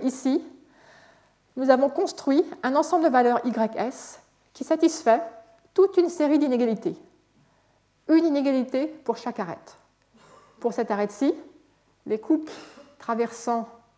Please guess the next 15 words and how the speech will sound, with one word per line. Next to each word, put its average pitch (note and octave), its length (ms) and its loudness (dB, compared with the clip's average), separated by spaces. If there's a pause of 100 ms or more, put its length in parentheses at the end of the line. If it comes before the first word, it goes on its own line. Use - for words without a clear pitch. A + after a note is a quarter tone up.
(680)
euh, D#3 760 -14
cette F#3+ 280 -8
arête G3 420 -6 (420)
doivent B3 220 2
avoir A#3+ 240 4
la A3+ 120 4
somme D4+ 300 4
de C#4+ 60 2
leurs A#3 140 4
valeurs, A3 320 2 (340)
doit A#3 100 6
valoir A#3 440 6
au D4+ 80 6
plus C#4+ 200 -6
seize, - 520 -10